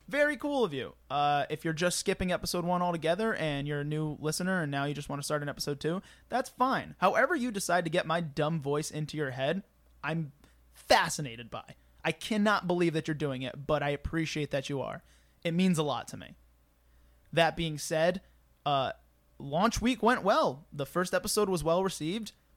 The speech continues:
I really loved everybody's responses. A lot of people loved my guests. Um, overwhelmingly positive. Uh, a, a lot of people had a lot of nice things to say about it. My very close friends,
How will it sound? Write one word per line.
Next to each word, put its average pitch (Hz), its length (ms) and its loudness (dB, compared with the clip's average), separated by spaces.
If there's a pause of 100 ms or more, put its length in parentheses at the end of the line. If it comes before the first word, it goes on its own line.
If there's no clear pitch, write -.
(160)
I 147 80 0
really 156 520 2
loved 160 280 4
everybody's 160 480 2
responses. 151 680 -4
A - 80 -4
lot 135 240 -2
of 143 80 -8
people 139 240 -6
loved 135 180 -4
my 131 120 -6
guests. 147 440 -2 (460)
Um, 127 560 -4
overwhelmingly 202 720 4
positive. 160 580 0 (220)
Uh, 73 280 -10
a, 117 140 -10 (200)
a 143 40 -4
lot 139 220 -2
of 151 80 -4
people 156 220 -4
had 143 120 0
a 147 40 -2
lot 139 200 0
of 143 60 -4
nice 143 180 -4
things 151 160 -4
to 139 80 -10
say 160 180 0
about 127 220 -2
it. - 60 -12 (160)
My 139 180 -2
very 156 240 2
close 156 300 -2
friends, 240 380 -2